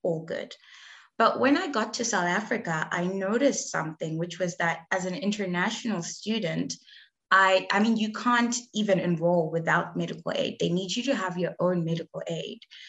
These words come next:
And I kind of thought, "Okay, it shouldn't be that expensive." But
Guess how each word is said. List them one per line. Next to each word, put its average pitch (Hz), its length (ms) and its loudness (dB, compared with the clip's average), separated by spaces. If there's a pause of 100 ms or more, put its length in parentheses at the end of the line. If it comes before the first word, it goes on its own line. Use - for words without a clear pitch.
(160)
And 214 140 0
I 214 40 0
kind 247 260 4
of 196 100 -2
thought, - 240 -2
"Okay, 226 220 -8
it - 120 -8
shouldn't 320 380 0
be 185 140 -4
that 175 160 -2
expensive." 175 640 -4
But - 180 -2